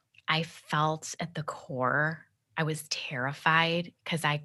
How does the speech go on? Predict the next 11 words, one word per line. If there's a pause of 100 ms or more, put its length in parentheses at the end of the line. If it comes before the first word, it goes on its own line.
it
kinda
resonated
with
me (600)
that
this (260)
might
be
Lyme. (640)
And